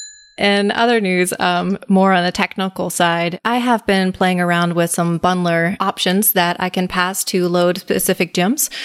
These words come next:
So the application that I'm working on, and we talked a little bit last time, how I'm working with a new client and they're looking to take individual Rails applications and then merge and combine those applications into one Rails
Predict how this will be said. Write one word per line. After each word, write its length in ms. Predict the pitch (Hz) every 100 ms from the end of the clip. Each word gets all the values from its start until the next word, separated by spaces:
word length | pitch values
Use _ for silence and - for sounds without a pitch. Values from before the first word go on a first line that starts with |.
| - -
So 180 | 202
the 100 | 196 208
application 600 | 208 285 277 220 - 208
that 180 | 185 175
I'm 180 | 185 180
working 360 | 180 175 185
on, 340 | 165 165 165 170 -
and 180 | 220
we 160 | 220 226
talked 280 | 226 214 208
a 40 |
little 220 | 190 196
bit 260 | 185 175 -
last 300 | 175 175 -
time, 300 | 180 170 170
how 220 | 180 185 185
I'm 80 |
working 300 | 180 180 185
with 180 | 180 175
a 20 |
new 140 | 175 175
client 400 | - 262 254 233
and 160 | 185
they're 140 | 180 180
looking 460 | 180 185 185 180
to 380 | 175 185 175 175 - - - -
take 360 | 185 175 - -
individual 580 | 226 247 226 220 202 185
Rails 320 | 175 175 -
applications 800 | 170 170 180 - 185 269 302 294 -
and 180 | 190
then 160 | 185 185
merge 520 | 170 175 175 175 170
and 140 | - 175
combine 420 | 180 170 170 175
those 200 | 170 170
applications 760 | - 175 180 185 190 254 247 226
into 400 | 190 180 185 170
one 440 | 175 170 175 170
Rails 340 | 170 160 165